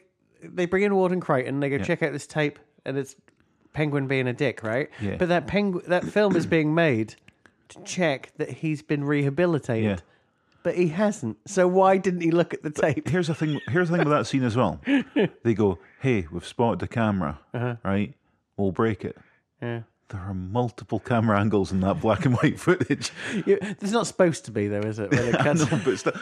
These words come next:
Speaker 2: but then just go, "Hey, look at their camera," and then
Speaker 1: Mm.
Speaker 2: cut to a normal scene,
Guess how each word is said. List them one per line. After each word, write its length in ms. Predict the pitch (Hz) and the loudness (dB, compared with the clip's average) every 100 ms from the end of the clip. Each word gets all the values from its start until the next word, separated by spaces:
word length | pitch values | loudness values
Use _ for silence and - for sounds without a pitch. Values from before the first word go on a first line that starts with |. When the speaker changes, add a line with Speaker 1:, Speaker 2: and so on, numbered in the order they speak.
| - | -14
Speaker 2:
but 80 | - | -4
then 280 | 165 165 147 - - | -2 -2 -4 -10 -6
just 360 | 165 - - _ _ _ | -6 -6 -12 _ _ _
go, 240 | 135 120 - | -2 -2 -2
"Hey, 80 | |
look 120 | 131 135 | -4 -4
at 80 | |
their 80 | 151 | -6
camera," 360 | 135 135 107 92 | -4 -4 -4 -6
and 80 | - | -4
then 120 | 107 | -4
Speaker 1:
Mm. 40 | 110 | -4
Speaker 2:
cut 140 | 120 | -6
to 60 | - | -4
a 40 | |
normal 280 | 113 120 120 | -4 -2 -4
scene, 320 | - 107 87 | -4 -4 -4